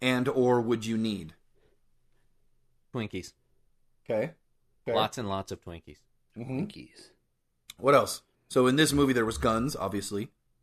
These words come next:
Speaker 1: They, they have cars of some kind 'cause they have those, like, dune buggies. What else?
Speaker 3: Yeah, yeah.
Speaker 2: I, I gotta believe
Speaker 3: Some
Speaker 2: that
Speaker 3: way to
Speaker 2: in a
Speaker 3: turn my urine into drinking water.
Speaker 1: There you go. Okay.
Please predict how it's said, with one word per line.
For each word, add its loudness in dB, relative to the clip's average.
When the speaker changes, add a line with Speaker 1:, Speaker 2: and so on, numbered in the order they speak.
Speaker 1:
They, -2
they -4
have 0
cars 2
of -8
some -6
kind -6
'cause -8
they -6
have -6
those, -6
like, -8
dune -6
buggies. -8
What -6
else? -8
Speaker 3:
Yeah, -8
yeah. -14
Speaker 2:
I, 4
I 2
gotta 2
believe -4
Speaker 3:
Some 0
Speaker 2:
that 4
Speaker 3:
way -2
to -2
Speaker 2:
in 0
a 0
Speaker 3:
turn 0
my 4
urine 0
into -4
drinking -6
water. -14
Speaker 1:
There 0
you 0
go. 2
Okay. -2